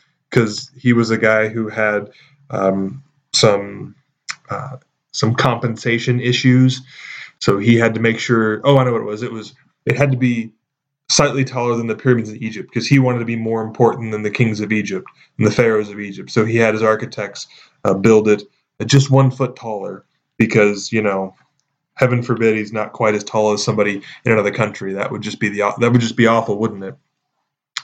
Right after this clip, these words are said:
So we stopped through that. The only reason we went there, I found out later, is we were supposed to go to Emmaus, which is obviously a much more significant place than a tower built by Herod.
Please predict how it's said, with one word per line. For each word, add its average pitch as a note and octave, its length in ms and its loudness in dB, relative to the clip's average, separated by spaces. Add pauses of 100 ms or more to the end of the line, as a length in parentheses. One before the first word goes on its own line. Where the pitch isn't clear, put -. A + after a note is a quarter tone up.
(520)
So E3 80 6
we E3 180 2 (220)
stopped E3+ 320 0
through C3+ 120 4
that. A#2+ 140 4
The E3+ 80 4
only G#3+ 140 4
reason D#3+ 180 2
we C3 120 2
went C#3 280 -4
there, G2+ 320 -4 (300)
I A2 80 4
found B2 200 2
out A2 140 -2
later, A2+ 160 -2
is A2 100 -10
we A#2+ 60 -4
were B2 80 4
supposed F#3 220 2
to C#3+ 60 2
go B2+ 80 6
to A2 80 2
Emmaus, A2 560 -4 (420)
which G#2+ 200 0
is G#2 160 -2
obviously A2 440 2
a A2 60 2
much A2 200 0
more A2+ 80 2
significant A2+ 500 -2
place A2+ 340 2
than G#2+ 120 -4
a G#2 60 -6
tower A2+ 320 0
built G#2+ 200 -6
by G#2 140 -6
Herod. G#2 420 -2